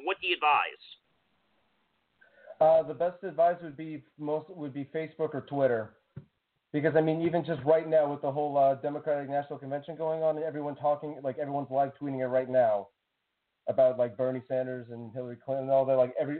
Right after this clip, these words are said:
Speaker 2: everyone's active. And it's a funny thing, like, you know, people my age, we go on Twitter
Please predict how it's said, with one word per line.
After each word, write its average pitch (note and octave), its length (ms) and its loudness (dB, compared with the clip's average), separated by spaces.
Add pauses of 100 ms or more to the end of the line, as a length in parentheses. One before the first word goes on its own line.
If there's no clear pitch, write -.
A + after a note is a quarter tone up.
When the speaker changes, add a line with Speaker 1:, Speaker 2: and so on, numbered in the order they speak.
(100)
Speaker 2:
everyone's C#3 380 -2
active. C#3 400 0 (540)
And F3 160 4
it's F3 140 0
a D3+ 40 -2
funny F#3+ 320 2
thing, F3+ 160 2
like, D#3 220 4 (100)
you E3 140 -6
know, D3+ 80 -2
people F3 260 -6
my D3 280 4
age, C#3 180 -2 (100)
we C#3 120 -6
go C#3 160 0
on C#3 200 2 (100)
Twitter C3+ 460 -2